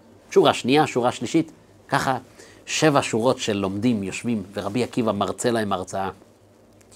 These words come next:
הוא, משה רבינו, נחת שם בבית המדרש, הוא התיישב בסוף שמונה שורות, בשורה השמינית. והוא מקשיב לשיעור, ולא היה יודע מה הם אומרים. הוא שומע אותם מתווכחים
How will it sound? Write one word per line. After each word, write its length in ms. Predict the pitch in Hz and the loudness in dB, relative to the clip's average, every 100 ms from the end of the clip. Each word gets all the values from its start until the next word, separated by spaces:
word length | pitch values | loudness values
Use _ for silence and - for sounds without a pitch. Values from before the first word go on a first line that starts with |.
| - - - - - - _ _ | -20 -20 -18 -20 -20 -20 _ _
הוא, 520 | - 196 147 131 - - _ _ _ - | 8 12 12 10 8 -2 _ _ _ -8
משה 300 | 104 - 151 | -4 2 4
רבינו, 480 | 135 131 190 156 135 | 6 8 8 8 6
נחת 360 | 123 - 151 | 4 2 0
שם 140 | - 127 | 2 2
בבית 220 | 120 127 | 2 2
המדרש, 480 | 117 110 123 151 - _ - - | 2 4 4 4 0 _ -20 -4
הוא 80 | 123 | 0
התיישב 360 | - 139 160 139 123 | 2 2 2 2 0
בסוף 400 | 123 - 165 - | -2 0 -2 -2
שמונה 440 | - - 156 151 | -8 0 2 2
שורות, 460 | 135 - 117 101 - | 2 0 0 0 -2
בשורה 420 | 98 - 139 147 | -8 -4 2 4
השמינית. 560 | 139 - 123 113 - - _ - - - - - - | 4 0 -4 -4 -6 -18 _ -20 -20 -20 -20 -20 -4
והוא 140 | - 190 | 2 2
מקשיב 400 | 175 - 185 170 | 2 0 2 2
לשיעור, 540 | 151 - 107 104 147 - - _ _ _ - - - - | 0 0 0 -2 -4 -12 -20 _ _ _ -20 -20 -18 -6
ולא 420 | 107 123 127 127 | 2 4 6 4
היה 420 | 120 123 139 170 | 4 4 6 8
יודע 680 | 180 147 131 117 147 160 170 - | 10 8 8 6 8 10 8 6
מה 240 | 110 107 127 | -2 0 2
הם 160 | 156 | 4
אומרים. 300 | 165 160 175 95 - | 4 6 4 2 -6
הוא 80 | - | -6
שומע 280 | - 123 160 | -2 0 0
אותם 260 | 147 147 | 0 -2
מתווכחים 520 | 147 131 147 - 123 | -2 -4 -10 -10 -12